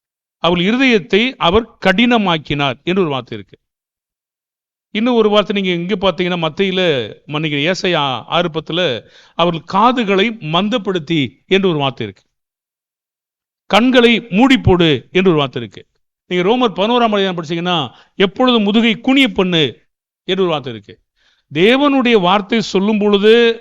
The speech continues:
நாம் ஆரோக்கியமாகிறதுக்காக அதை உடனே ஒத்துக்கிட்டீங்கன்னா, உடனே சுகமாவீங்க. ஒத்துக்கிற மறுத்தா, இந்த அடுத்த கட்டத்துல இந்த வேலையை தேவன் செஞ்சிருவாரு.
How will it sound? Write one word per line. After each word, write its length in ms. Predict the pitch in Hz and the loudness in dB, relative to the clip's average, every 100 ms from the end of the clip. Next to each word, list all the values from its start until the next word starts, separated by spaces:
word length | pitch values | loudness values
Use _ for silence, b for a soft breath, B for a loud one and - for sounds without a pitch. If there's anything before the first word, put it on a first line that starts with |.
| - | -12
நாம் 180 | 170 175 | -2 0
ஆரோக்கியமாகிறதுக்காக 1500 | 160 165 214 233 175 226 208 196 185 170 156 170 160 185 220 240 B B | 2 4 4 2 0 0 0 0 -2 -4 0 0 0 0 -2 -4 B B
அதை 200 | 175 180 | 0 2
உடனே 440 | 175 226 233 170 | 2 2 2 0
ஒத்துக்கிட்டீங்கன்னா, 1000 | 131 156 185 - 320 208 170 180 165 110 - _ | -6 -2 0 2 0 0 -4 -4 -6 -10 -20 _
உடனே 300 | 180 214 220 | -6 -4 -4
சுகமாவீங்க. 680 | - 185 180 139 117 107 _ _ _ _ _ _ _ _ _ | -4 -8 -6 -8 -10 -16 _ _ _ _ _ _ _ _ _
ஒத்துக்கிற 420 | 175 175 269 254 | -6 -4 0 2
மறுத்தா, 800 | 202 156 185 226 208 147 156 247 277 | 2 2 2 2 0 2 2 0 -2
இந்த 300 | 233 277 294 | 0 2 2
அடுத்த 360 | 196 220 240 262 | 0 -2 -4 -4
கட்டத்துல 420 | 220 180 165 214 | -4 -4 -2 0
இந்த 200 | 190 202 | 2 2
வேலையை 300 | 190 160 170 | 2 0 -2
தேவன் 280 | 147 151 151 | -2 -2 -4
செஞ்சிருவாரு. 580 | 151 135 127 120 131 | -8 -6 -6 -6 -4